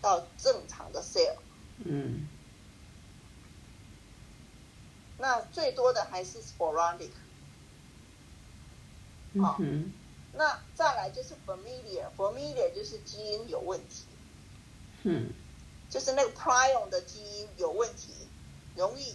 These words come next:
Speaker 1: 因为基因的 mutation 造成 prion 的结构改变，conformation change，然后造成，容易造成这个 mutant 的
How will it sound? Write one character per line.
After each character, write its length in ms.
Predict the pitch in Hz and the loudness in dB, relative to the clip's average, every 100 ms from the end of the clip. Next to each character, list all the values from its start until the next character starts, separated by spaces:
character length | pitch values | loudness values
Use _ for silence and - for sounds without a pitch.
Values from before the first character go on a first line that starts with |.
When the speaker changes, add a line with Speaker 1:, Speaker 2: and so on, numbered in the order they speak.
| - | -8
Speaker 1:
因 140 | 269 | 2
为 140 | 277 254 | 4 4
基 220 | - 262 | 2 -8
因 120 | 262 262 269 | -6 -6 -2
的 180 | - - | 0 0
mutation 600 | 370 - 311 220 - 185 | 0 -6 -4 -4 -4 -4
造 240 | 240 220 | 2 2
成 200 | 196 - - - - | 2 -4 -10 -12 -2
prion 480 | 285 240 247 202 170 | 4 4 4 -2 -6
的 220 | 180 175 - - - - | -6 -6 -8 -14 -14 -6
结 180 | 190 | -4
构 200 | 196 262 | 2 2
改 220 | - 180 151 | 2 -2 -2
变， 200 | 233 202 | -4 -6
conformation 760 | - 180 180 185 202 240 254 233 | -6 -8 -2 -2 -2 -8 -8 -10
change， 520 | - 269 202 - - - - | -4 -4 -4 -10 -16 -16 -12
然 100 | - | 0
后 180 | 202 190 | 4 6
造 300 | 233 196 170 | 8 6 4
成， 180 | 156 - | -4 -8
容 200 | 156 170 | -6 -6
易 100 | 196 | -6
造 260 | 175 226 170 | 0 2 2
成 200 | - 151 - - | 0 -10 -10 -12
这 220 | 190 185 175 | -6 -6 -4
个 320 | 165 147 139 - - - - | -2 -2 -4 -10 -14 -18 -12
mutant 460 | 240 254 285 - 170 | -8 -8 -6 -4 -2
的 140 | - | -4